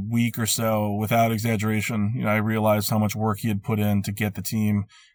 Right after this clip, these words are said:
and the organization to where it was when I joined. And I think that's something fans s-, can somewhat appreciate, and, and I certainly did going in. But then when you're actually there every day, you start to see how much work he put in to make it happen, because it wasn't like, "Drop Kyle in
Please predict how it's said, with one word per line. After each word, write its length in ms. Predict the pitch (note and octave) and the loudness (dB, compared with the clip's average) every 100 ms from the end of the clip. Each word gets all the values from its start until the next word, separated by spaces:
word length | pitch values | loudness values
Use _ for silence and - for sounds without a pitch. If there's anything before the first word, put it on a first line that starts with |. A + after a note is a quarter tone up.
| - | 0
and 120 | A2 | 2
the 60 | |
organization 580 | G#2 G2+ G2+ G#2 G2 A2+ | 2 2 0 0 0 -2
to 100 | G#2 | -2
where 220 | G2+ G2+ G2 | 0 0 0
it 80 | |
was 380 | F#2+ G2+ G2+ G2+ | 0 0 0 0
when 100 | G2+ | -2
I 120 | F#2+ | -2
joined. 460 | F#2+ G#2 G2 F#2+ F#2 | -2 0 0 0 0
And 200 | G2 G2 | 0 0
I 80 | G2 | 0
think 220 | A#2+ G2+ | 0 0
that's 220 | G#2 G2+ | 0 0
something 300 | G#2+ G2 G2 | 0 0 -2
fans 520 | - G#2 G#2 G2 - - - - _ - | 0 2 2 0 -2 -8 -18 -20 _ -8
s-, 200 | - C#3+ | -6 0
can 260 | D3+ C3+ A2+ | 0 0 -2
somewhat 260 | - D3+ D3 | 0 2 2
appreciate, 600 | D3 C#3+ B2+ B2+ B2 B2 - | 0 -2 0 0 0 -2 -2
and, 180 | A2 | -4
and 160 | G#2+ A#2+ | 0 2
I 80 | A#2+ | 2
certainly 300 | C3+ B2+ A2+ | 0 -2 -2
did 360 | G2+ A#2+ A#2+ | 0 0 0
going 260 | A#2 A2 G#2+ | 0 0 2
in. 260 | G#2+ A2 G#2+ _ | 2 2 -2 _
But 140 | A2+ G#2 | -2 0
then 160 | G#2+ | 2
when 120 | G#2 | 2
you're 120 | G2+ G#2 | 2 2
actually 280 | G#2 A2+ | 2 0
there 200 | G2+ G2+ | 0 2
every 160 | G2 G2 | 0 0
day, 180 | G2 G2+ | -2 0
you 100 | G2 | 0
start 200 | A2 G#2 | -2 -2
to 60 | |
see 580 | - - G2+ G2+ G2 F#2+ | -2 -2 0 0 0 -2
how 200 | F#2 A2 | -2 0
much 220 | G#2 G2 | 0 0
work 200 | A#2 G2+ | -4 -4
he 100 | - | -2
put 180 | G2 A2 | -4 -2
in 140 | G2+ G2+ | 0 0
to 100 | G#2 | 0
make 180 | G2 | -2
it 80 | F2+ | -2
happen, 400 | G2+ G2+ G2 F#2 | 0 0 0 -2
because 260 | G2 G#2 G#2 | -2 -2 -2
it 100 | G2 | -2
wasn't 380 | G2+ G2+ G2 F#2+ | -2 -2 -2 -4
like, 320 | F#2+ F2+ - - - - _ | -6 -6 -12 -20 -20 -20 _
"Drop 280 | - A#2 - | 2 2 4
Kyle 380 | D3 C#3+ C3 B2+ | 8 8 8 0
in 480 | A#2+ A#2+ A#2 A#2 | -2 -2 -2 -4